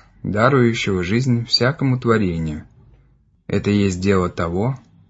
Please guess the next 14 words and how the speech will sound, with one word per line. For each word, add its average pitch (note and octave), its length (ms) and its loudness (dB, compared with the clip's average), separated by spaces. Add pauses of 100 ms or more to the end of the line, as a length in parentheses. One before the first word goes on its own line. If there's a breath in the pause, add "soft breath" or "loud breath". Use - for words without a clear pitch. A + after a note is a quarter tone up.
(140)
который D3+ 380 2
любит A#2 300 0
жизнь, A#2+ 540 0
а G#2+ 100 -4
не A2+ 120 2
смерть, F#2+ 480 -4 (520)
свет, G2+ 560 -4 (160)
а - 140 -2
не A#2+ 160 4
тьму, E2+ 420 -4 (440)
добро, F#2+ 640 -2 (140)
а G#2 120 -2
не A2+ 160 4
зло. F#2 380 -4